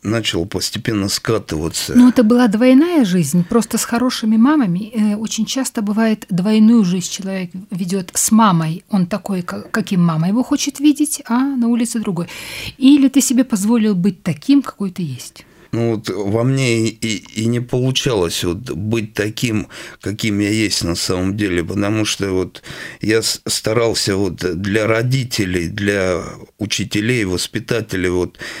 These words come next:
Speaker 1: вы-, быть послушным, быть вот,
Speaker 2: Ну, то есть
Speaker 1: э,
Speaker 2: двойная жизнь.
Speaker 1: тем, да,
Speaker 2: Мгм.
Speaker 1: к-, кем они хотят меня видеть. Но вот моё существо, оно полностью вот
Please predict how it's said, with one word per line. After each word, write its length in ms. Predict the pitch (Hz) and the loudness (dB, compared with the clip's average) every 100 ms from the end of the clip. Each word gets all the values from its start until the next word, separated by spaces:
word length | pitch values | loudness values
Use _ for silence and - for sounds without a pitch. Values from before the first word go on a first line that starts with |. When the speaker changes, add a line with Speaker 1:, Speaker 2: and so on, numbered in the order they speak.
| - - | -16 -6
Speaker 1:
вы-, 300 | 98 117 107 | -2 -2 -2
быть 400 | 87 110 110 - | -4 -4 -4 -4
послушным, 880 | 92 95 - 123 123 - 90 90 101 | -4 -2 -2 -2 -2 -2 -2 -2 0
быть 300 | 107 - 95 | -2 -4 -6
вот, 180 | 82 220 | 0 4
Speaker 2:
Ну, 100 | 247 | 6
то 100 | 262 | 6
есть 120 | 214 | 4
Speaker 1:
э, 40 | |
Speaker 2:
двойная 420 | 226 294 226 165 | 4 6 6 6
жизнь. 160 | 127 131 | 2 0
Speaker 1:
тем, 240 | 123 95 | 0 0
да, 240 | 113 120 87 | 0 2 2
Speaker 2:
Мгм. 240 | 208 180 | 0 0
Speaker 1:
к-, 200 | 202 90 - _ _ | -4 -4 -8 _ _
кем 240 | - 107 104 | -4 0 0
они 200 | 104 104 | 0 0
хотят 500 | - 107 110 92 92 | -2 -2 -2 -2 -4
меня 260 | 92 95 | -2 0
видеть. 440 | 98 101 80 78 - | 0 -2 -4 -6 -4
Но 260 | 104 101 | -2 -2
вот 260 | 98 - - _ _ - | -4 -6 -16 _ _ -6
моё 380 | 104 107 107 104 | -2 0 0 -2
существо, 800 | - 101 - 107 - 143 139 104 | -2 -2 0 -2 -2 0 0 2
оно 280 | 95 113 104 | 0 0 -2
полностью 720 | 104 127 113 98 87 - 95 | -2 -2 0 -2 -2 -4 -4
вот 280 | 95 - | -4 -6